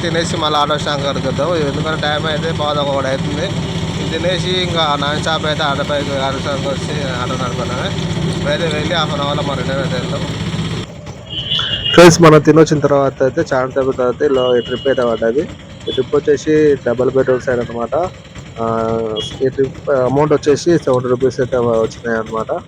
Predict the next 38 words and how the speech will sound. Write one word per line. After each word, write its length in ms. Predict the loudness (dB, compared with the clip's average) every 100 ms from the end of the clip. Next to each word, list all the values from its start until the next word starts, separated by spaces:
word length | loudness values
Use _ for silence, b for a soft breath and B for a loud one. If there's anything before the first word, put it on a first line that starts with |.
| -16 -20 -18 -20 -10 -4 0 2 4
ఫ్రెండ్స్, 320 | 4 4 2 2
సేపు 280 | 2 2 2
ఉంటే 160 | 2
సీరియల్ 320 | 2 2 4 2
వచ్చే 180 | 2
టైంకి 380 | 2 2 2 2
అయితే 120 | 0 2
మనకు 260 | 0 0 -2 -2 -2
ఫోన్ 180 | 0 0
వచ్చింది. 340 | 0 -2 -2
ఇంకా, 160 | -2 0 -2 -4 -4 -6 -4 -4
ఇంకా 200 | -4 -2 0 0 0 0 0 0 -2 -4 -4 -4 -2
ఫోన్ 180 | -2 0
చేసే 220 | 0 0
వాళ్ళు 220 | 0 0
ఏదో 240 | 0 0 2
పికప్ 360 | 2 0 2
చేసుకొని 520 | 0 0 0 0 0 0 0 0
నన్ను 160 | -2 0
డ్రాప్ 280 | 0 0 0
చేయాలంట. 380 | 0 0 0 0 -2 -2 -4 -4 -2 -2 -2 -2 -2 0
సరేలే 340 | 2 2 2 0
అని 120 | 0
ఇంకా 120 | 0 0
వాళ్ళ 240 | 0 0
కాడికి 300 | 0 0 0
అయితే 140 | 0 0
వెళ్తున్నా. 360 | 0 0 -2
సుతం 360 | -2 -2 -2 0
ఏదో 100 | 0
డ్రాప్ 260 | 0 -2 0
చేయాలి 360 | -2 0 -2 -2 -2
ఇస్తారు. 320 | -4 -4 -4 -4 -4 -4 -4 -6 -6 -6 -8 -4
వాళ్ళని 240 | -2 0 0
వచ్చేసి 340 | 2 2 4
హాస్పిటల్ 420 | 2 2 -2 -4
కాడ 140 | -2 -2
దింపిన, 320 | -2 -2 -2